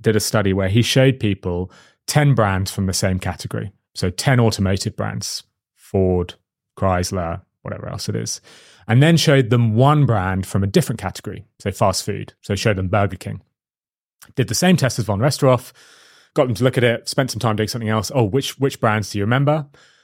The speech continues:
The distinct brand within that group, the fast food brand, was four times more likely to be remembered. So being distinct within your environment is, is more memorable. And this brings us back to the meerkat,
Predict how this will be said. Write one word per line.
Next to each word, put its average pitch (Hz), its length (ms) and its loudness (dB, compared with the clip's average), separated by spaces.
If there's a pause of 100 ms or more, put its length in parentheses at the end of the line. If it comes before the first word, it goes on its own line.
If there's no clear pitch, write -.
(160)
The 127 80 2
distinct 151 480 0
brand 117 220 2
within 110 200 -2
that 98 160 -6
group, 156 320 2
the - 120 -12
fast 107 340 -2
food 143 260 2
brand, 117 400 -2 (120)
was 107 120 -6
four 139 340 4
times 98 380 -4
more 92 180 -2
likely 95 320 -8
to - 120 -18
be 95 80 -12
remembered. 101 480 -10 (340)
So - 140 -4
being 165 400 4
distinct 113 440 -2
within 101 300 -2
your 98 260 -4
environment 107 520 -2
is, 98 280 -6
is - 120 -8
more 95 100 -2
memorable. 95 400 -6 (260)
And 113 80 -2
this 151 120 2
brings 151 320 2
us 113 80 -6
back 135 260 -2
to - 80 -10
the 113 60 0
meerkat, - 440 0